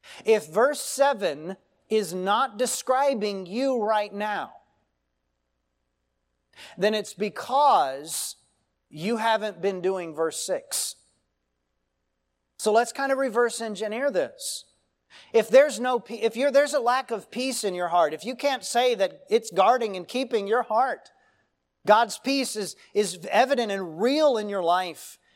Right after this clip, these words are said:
even though everything around you may be in turmoil and there may be just, you know, disaster everywhere, that inside you have this, this calm assurance that God's in control and it's all going to be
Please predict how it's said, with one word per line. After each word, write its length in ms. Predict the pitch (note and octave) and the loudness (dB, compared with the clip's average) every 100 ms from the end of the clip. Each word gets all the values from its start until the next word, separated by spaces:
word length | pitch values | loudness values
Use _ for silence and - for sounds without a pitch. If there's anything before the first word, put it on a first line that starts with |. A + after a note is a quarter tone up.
| - | -2
even 240 | C#4+ C4+ | 2 4
though 140 | B3+ B3 | 4 4
everything 380 | C4 C#4 C4 | 4 0 0
around 300 | A#3+ A#3+ B3+ | 0 0 0
you 80 | A3 | -2
may 140 | A3+ A3+ | -2 0
be 160 | G#3+ | 0
in 160 | G3+ E3+ | -4 -6
turmoil 720 | - C4 C#4 A3+ F#3+ E3+ D#3+ | -2 0 2 2 4 4 0
and 160 | D3+ C3+ _ | -4 -14 _
there 160 | - A#3+ | 2 4
may 140 | B3 | 4
be 180 | A3+ A3 | 2 -2
just, 360 | F3+ G#3+ - - _ _ | -2 -6 -6 -12 _ _
you 160 | A3 | -2
know, 260 | G#3 E3+ D3+ - _ _ E3 | 0 0 -2 -12 _ _ 2
disaster 880 | A3 F#3 E3+ G#3 A#3+ A#3 - A3 G3 | 4 4 2 2 0 -6 -4 -2 2
everywhere, 580 | G#3+ B3+ A3 F3+ E3+ E3 | 2 2 0 4 4 4
that 160 | E3 | 2
inside 640 | F3 C#4 C4+ - A3+ G3 F3 | 2 0 0 0 2 2 0
you 120 | G#3+ | -4
have 200 | A3+ G#3+ | -2 0
this, 300 | G#3 G3 - _ _ | 0 -4 -8 _ _
this 200 | G#3+ A3+ | 0 0
calm 420 | - - C4 C#4 | -2 2 4 4
assurance 580 | A#3+ - B3+ B3 G3 - | 0 0 2 2 -2 -2
that 220 | G3 D#3+ | -2 0
God's 340 | F#3+ A3 C4 G3+ | 0 2 0 -2
in 160 | A#3 | -6
control 540 | A3 A3 - A#3 A3+ G3 | -4 -4 0 2 2 0
and 100 | F#3+ | -6
it's 260 | G#3 - - | -8 -8 4
all 380 | G#3+ B3 C4 | 6 8 6
going 340 | G#3+ G#3+ A#3+ A#3+ | 2 -4 -2 -4
to 140 | A3+ | -8
be 420 | G3 A3+ A3+ G3+ | -6 -4 -4 -6